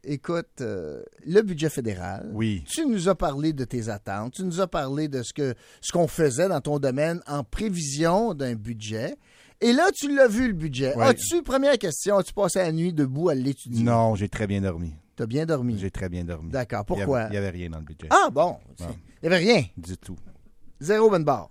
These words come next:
Speaker 2: Yeah, c'est ça. La seule chose qui est
Speaker 1: Voyons
Speaker 2: inquiétante,
Speaker 1: donc.
Speaker 2: c'est qu'on continue à dépenser.
Speaker 1: Ben, c'est ça, il y
Speaker 2: Mais
Speaker 1: avait
Speaker 2: on le
Speaker 1: bien des
Speaker 2: savait.
Speaker 1: affaires.
Speaker 2: Mais on le savait.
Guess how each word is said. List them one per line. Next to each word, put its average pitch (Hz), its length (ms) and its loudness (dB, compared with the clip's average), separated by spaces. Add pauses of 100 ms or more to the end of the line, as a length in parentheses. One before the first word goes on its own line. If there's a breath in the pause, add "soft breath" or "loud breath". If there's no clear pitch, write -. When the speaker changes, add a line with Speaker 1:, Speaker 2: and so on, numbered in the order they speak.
(200)
Speaker 2:
Yeah, 90 200 -8
c'est 101 120 -12
ça. - 160 -16
La 98 100 -4
seule 120 140 0
chose 139 160 0
qui - 80 -8
est - 20 -2
Speaker 1:
Voyons 190 220 4
Speaker 2:
inquiétante, 180 220 6
Speaker 1:
donc. 123 100 2
Speaker 2:
c'est 117 100 -4
qu'on 104 140 0
continue 104 300 -4
à 101 40 -2
dépenser. 98 460 -6
Speaker 1:
Ben, 101 120 -6
c'est 104 140 -10
ça, 175 220 -2
il 247 60 -4
y 127 40 0
Speaker 2:
Mais 120 80 4
Speaker 1:
avait 117 60 6
Speaker 2:
on 110 40 6
le - 40 6
Speaker 1:
bien - 80 4
des 120 80 4
Speaker 2:
savait. 95 160 2
Speaker 1:
affaires. - 280 -6 (120)
Speaker 2:
Mais 92 80 -4
on 90 40 -2
le 82 60 -4
savait. 82 320 -4